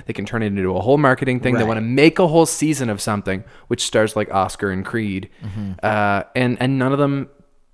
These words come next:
Speaker 1: uh, that have gone on to be movie stars. Maybe you could get Dwight, but I don't know.
Speaker 2: Yeah. It's, it, it's never, people are always sour after the fact when stuff like this happens. Look at The Hangover two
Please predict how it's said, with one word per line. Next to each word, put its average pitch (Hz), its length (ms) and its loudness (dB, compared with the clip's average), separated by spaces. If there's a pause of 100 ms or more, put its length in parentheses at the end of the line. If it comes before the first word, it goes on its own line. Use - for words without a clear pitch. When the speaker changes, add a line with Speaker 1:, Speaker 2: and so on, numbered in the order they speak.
Speaker 1:
uh, - 280 -10
that 143 160 0
have 135 80 -2
gone 135 240 2
on 131 160 2
to 127 100 -4
be 135 140 2
movie 165 280 4
stars. 87 440 -4
Maybe 220 180 8
you 240 100 6
could 185 220 -6
get 160 160 6
Dwight, 107 380 0 (480)
but - 340 4 (880)
I - 80 -2
don't 160 100 0
know. 117 180 -4 (460)
Speaker 2:
Yeah. 90 420 -10 (640)
It's, - 320 -6
it, 185 360 -4
it's 139 280 2
never, 160 340 6
people 196 260 8
are 151 120 8
always 156 280 8
sour 131 580 4
after 110 380 -2
the 101 140 -8
fact 82 360 -10
when 95 140 -12
stuff 98 240 -12
like 85 140 -14
this 85 120 -18
happens. 78 500 -14 (520)
Look 131 100 0
at 139 100 2
The 131 60 4
Hangover 110 380 -2
two 80 320 -12